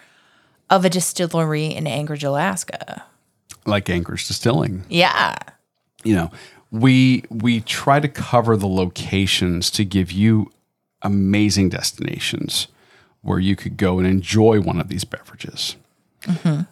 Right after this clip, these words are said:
Speaker 2: But, um, the
Speaker 1: And,
Speaker 2: number
Speaker 1: uh,
Speaker 2: one,
Speaker 1: yeah.
Speaker 2: I say the number one thing that you'll learn when it comes to indulging in beverages with us, especially if you follow us on social media, and we're gonna talk about that in just a second,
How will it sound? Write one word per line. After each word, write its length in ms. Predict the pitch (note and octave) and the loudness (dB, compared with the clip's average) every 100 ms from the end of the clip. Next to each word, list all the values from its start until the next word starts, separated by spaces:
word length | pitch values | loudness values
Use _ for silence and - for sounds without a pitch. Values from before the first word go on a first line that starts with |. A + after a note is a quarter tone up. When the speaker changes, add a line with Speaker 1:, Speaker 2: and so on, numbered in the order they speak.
| _ A2 | _ -2
Speaker 2:
But, 340 | G#2 G2 - | 0 0 0
um, 380 | G2 F#2 F2+ F2 _ _ _ _ _ _ - | -2 -2 -4 -10 _ _ _ _ _ _ -4
the 160 | A#2 | 0
Speaker 1:
And, 140 | - B2 | 4 4
Speaker 2:
number 240 | C#3+ E3 | 6 6
Speaker 1:
uh, 180 | C#3 F#2 | 4 4
Speaker 2:
one, 460 | B2+ C3 A2 G2+ F#2+ E3 | 6 6 6 2 0 -4
Speaker 1:
yeah. 560 | B3+ B3 D#3 C#3 F3 F3+ - | -2 0 0 -2 -6 -8 -2
Speaker 2:
I 40 | |
say 160 | B2+ A2+ | 0 2
the 120 | G#2+ | 2
number 260 | A2+ F3+ | 4 4
one 440 | A#2 F2+ G2 G#2+ G#2 | 0 0 2 4 2
thing 460 | - - - - - _ _ _ _ _ _ | -2 -6 -6 -10 -14 _ _ _ _ _ _
that 220 | G#2+ G2+ - | -6 -6 0
you'll 280 | G#2+ G2 | 0 2
learn 500 | F#2+ G2+ F2+ - - - _ - | 2 2 2 -2 -8 -12 _ -6
when 100 | G2 | -6
it 100 | - | -2
comes 280 | G#2 G2 - | 2 2 0
to 220 | F#2+ - _ _ - | -4 -4 _ _ -2
indulging 640 | F#2+ F#2 G#2+ G#2 G2+ G2+ | -2 0 0 2 4 4
in 120 | F#2 | 4
beverages 600 | F2 F2 F#2+ - - - | 2 0 0 -6 -6 -4
with 220 | G2+ G2 - | -2 0 -2
us, 420 | - - - - _ _ _ _ _ - - | -2 -6 -6 -10 _ _ _ _ _ -20 -10
especially 500 | - - C3+ C3 C3 | -6 2 2 4 2
if 100 | G#2+ | 0
you 60 | G#2+ | -2
follow 360 | - G#2 G#2 | 2 4 4
us 140 | G#2 G2+ | 0 -2
on 80 | F2+ | -4
social 360 | - F#2+ F#2+ | -4 -6 -2
media, 320 | G2 F#2+ F#2 F#2 | -2 -2 -4 -8
and 80 | |
we're 80 | - | -8
gonna 120 | G2+ | -8
talk 260 | - G2+ G#2 | -2 -2 -2
about 240 | - - - | -2 -2 0
that 200 | G#2 - | -2 0
in 140 | G#2 | -2
just 280 | G#2 B2+ - | 2 0 2
a 20 | |
second, 400 | - A2+ A2 G2+ | 0 2 0 -4